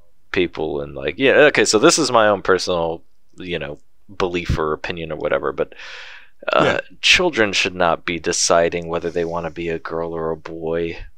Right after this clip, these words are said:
Speaker 1: Like, just tell them that's your job as a parent. Don't let them go to the internet and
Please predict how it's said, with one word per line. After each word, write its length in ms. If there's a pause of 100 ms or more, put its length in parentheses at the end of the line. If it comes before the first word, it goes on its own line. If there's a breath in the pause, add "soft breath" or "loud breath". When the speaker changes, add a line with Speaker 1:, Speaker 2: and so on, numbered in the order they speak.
Speaker 1:
Like, 300
just 360
tell 320
them 340
that's 240
your 140
job 440
as 120
a 60
parent. 760 (400 soft breath)
Don't 180
let 200
them 120
go 200
to 80
the 160
internet 440
and 280